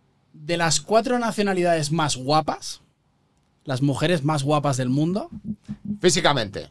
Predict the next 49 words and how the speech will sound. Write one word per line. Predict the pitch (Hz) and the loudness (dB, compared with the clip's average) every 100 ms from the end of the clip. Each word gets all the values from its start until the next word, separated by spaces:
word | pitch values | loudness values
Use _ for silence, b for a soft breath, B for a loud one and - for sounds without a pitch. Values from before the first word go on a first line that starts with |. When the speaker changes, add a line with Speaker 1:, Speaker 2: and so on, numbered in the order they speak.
| _ | _
Speaker 1:
Físicamente, | 214 185 185 165 185 202 247 349 - _ _ _ _ _ _ | 2 2 4 4 4 4 2 0 -10 _ _ _ _ _ _
en | 170 | 2
el | 170 165 151 | 4 4 4
puesto | 220 - - | 4 4 4
número | 185 190 180 160 | 4 4 6 6
uno, | 175 143 110 104 | 6 4 0 -10
las | 123 120 | -8 0
más | 147 | 2
guapas, | 147 190 226 262 - - | 4 2 4 2 0 -6
en | 135 | -4
el | 131 | -2
puesto | 156 147 170 | -4 -2 -2
número | 160 147 | 2 0
cuatro, | 143 175 185 208 | 4 2 2 2
de | 180 | 4
ese | 160 165 | 4 4
ranking, | 170 180 214 | 4 4 2
las | 156 | 2
menos. | 127 151 123 - | 4 2 2 -6
Que, | - 120 | -6 -2
oye, | 139 151 | 2 2
que | 120 | 2
hay | 123 | -2
muchos | 135 139 | -2 2
más | 135 | 2
Speaker 2:
Ah, | |
sí, | 139 | 4
Speaker 1:
países, | 139 147 139 147 | 6 6 6 4
Speaker 2:
sí, | |
Speaker 1:
¿eh? | 180 | 4
Speaker 2:
sí, | |
claro, | 117 123 107 | 4 0 0
obvio. | 117 98 90 - _ | -2 -4 -8 -20 _
Speaker 1:
Y | 208 | 4
lo | 208 | 6
vamos | 277 285 | 8 8
a | |
hacer | 269 | 8
de | 277 | 6
la | 226 | 6
siguiente | 180 185 156 | 4 2 0
forma. | 131 113 98 - _ _ _ _ _ _ _ _ _ _ _ | -2 -8 -12 -20 _ _ _ _ _ _ _ _ _ _ _
Chino, | - 254 269 | 4 4 6
vas | 240 | 4
a | 220 | 4
decir | 190 214 202 | 2 2 2
la | 170 | 2
número | 175 170 131 | 2 0 2
cuatro. | 160 180 226 359 | 2 2 0 -6